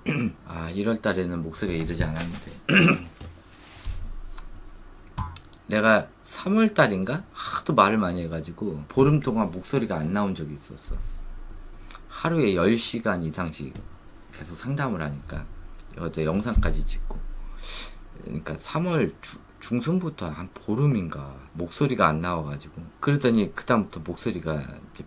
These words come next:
변했더라고. 또 잠긴 목소리? 그래서 좀 변했어. 이런 사람들한테 와가지고 뭐 사기, 뭐 이런 얘기를 하고 있는 거야. <laughs> 논문 얘기나 떠들고 있고. 그러니까 기가 차는 거지.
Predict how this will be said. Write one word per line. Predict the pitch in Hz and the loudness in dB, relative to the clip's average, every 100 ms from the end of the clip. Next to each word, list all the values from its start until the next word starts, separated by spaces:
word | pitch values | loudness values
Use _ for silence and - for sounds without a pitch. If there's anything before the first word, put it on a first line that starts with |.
| - | -6
변했더라고. | 95 104 101 82 73 71 71 - | 0 0 0 -2 -4 -6 -12 -10
또 | 82 | -8
잠긴 | - 90 92 104 95 | -6 -4 -2 0 0
목소리? | 80 - 80 76 110 131 | -2 -6 -6 -6 -8 -10
그래서 | 82 78 76 | -12 -8 -8
좀 | 73 76 | -10 -12
변했어. | - 85 90 80 - - - - - - - - - - - - - - | -8 -4 -2 -4 -8 -18 -16 -18 -18 -16 -14 -14 -16 -18 -20 -20 -20 -4
이런 | 90 107 | 0 2
사람들한테 | 110 107 95 87 85 82 | 4 2 2 0 0 -2
와가지고 | 78 82 85 82 80 73 | 0 0 -2 -4 -6 -8
뭐 | 76 76 | -8 -8
사기, | - - 151 151 123 92 | -8 -2 0 0 0 -2
뭐 | 76 78 | -4 -6
이런 | 90 78 87 | -4 -4 -2
얘기를 | 80 76 76 | -2 -4 -8
하고 | 110 110 | -6 -4
있는 | 76 90 | -2 -2
거야. | 87 76 - - - - - | -4 -6 -10 -14 -6 -4 -2
<laughs> | - - - - - - - - - 82 82 - - - - - - - - | -4 -6 -6 -8 -10 -12 -12 -14 -14 -12 -12 -14 -18 -20 -18 -18 -20 -16 -6
논문 | 95 98 98 | 0 2 2
얘기나 | 87 82 80 76 | 2 0 -2 -2
떠들고 | 107 113 - - - 73 | -2 -2 -4 -12 -10 -10
있고. | 71 - 65 71 - | -10 -14 -14 -14 -14
그러니까 | 76 78 73 | -10 -6 -6
기가 | - - 104 | -6 2 2
차는 | - 113 120 | 2 0 0
거지. | 107 82 76 | 0 -4 -8